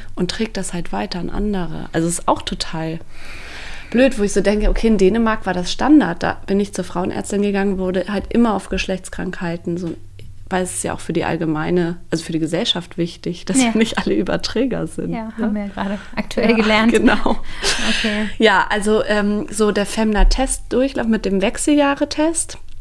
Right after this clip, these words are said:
Speaker 1: Du nimmst die Probe so fünf bis sechs Tage vor der Monatsblutung.
Speaker 2: Mhm.
Speaker 1: Beim unregelmäßigen Zyklus kann man die Probe auch in den Kühlschrank tun und wenn die Menstruation dann vorher kommt, kannst du das einfach auswaschen und am nächsten Monat nochmal ausprobieren.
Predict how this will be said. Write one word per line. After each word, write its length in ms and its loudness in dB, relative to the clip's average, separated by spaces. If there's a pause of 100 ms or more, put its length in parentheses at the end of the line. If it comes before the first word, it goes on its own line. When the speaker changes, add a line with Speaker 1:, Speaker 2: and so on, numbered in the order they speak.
(560)
Speaker 1:
Du 100 4
nimmst 340 4
die 60 -2
Probe 720 6 (380)
so 160 -2
fünf 380 0
bis 200 -4
sechs 260 -2
Tage 340 -2
vor 300 -2
der 140 -2
Monatsblutung. 960 2 (160)
Speaker 2:
Mhm. 300 -4 (560)
Speaker 1:
Beim 220 4
unregelmäßigen 1000 4
Zyklus 440 -4
kann 160 -2
man 140 4
die 80 2
Probe 380 0
auch 120 -6
in 60 -2
den 120 -2
Kühlschrank 520 0
tun 240 0
und 160 -2
wenn 140 2
die 60 2
Menstruation 640 -2
dann 140 -2
vorher 320 0
kommt, 300 -4 (400)
kannst 220 -2
du 60 -4
das 160 -4
einfach 320 -4
auswaschen 500 -2
und 60 -4
am 120 -4
nächsten 360 -2
Monat 280 -2
nochmal 300 0
ausprobieren. 800 -2